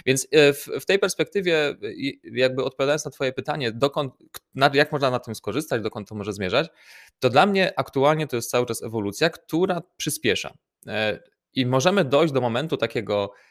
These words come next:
przełomowego, w którym stracimy trochę kontrolę nad tym, w jaki sposób to funkcjonuje. To znaczy, sztuczna inteligencja zacznie tworzyć sztuczną inteligencję.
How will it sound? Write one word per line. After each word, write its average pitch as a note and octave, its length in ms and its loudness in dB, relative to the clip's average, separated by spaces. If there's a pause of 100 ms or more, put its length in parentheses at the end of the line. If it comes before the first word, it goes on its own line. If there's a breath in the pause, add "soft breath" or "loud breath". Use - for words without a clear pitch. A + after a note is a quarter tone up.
(140 soft breath)
przełomowego, C#3 640 2
w D3+ 60 -8
którym A#2+ 480 -2 (320)
stracimy C3+ 520 -2
trochę B2 260 -2
kontrolę A#2 580 2
nad G2 200 -6
tym, G#2+ 140 -8
w - 20 -8
jaki A2 200 -2
sposób - 340 -10
to - 80 -12
funkcjonuje. G2+ 480 -8
To - 140 -12
znaczy, G#2+ 320 0 (680 soft breath)
sztuczna F3 360 2
inteligencja B2 520 2
zacznie B2 240 0
tworzyć A#2+ 280 -2
sztuczną A#2 280 -6
inteligencję. G2+ 580 -4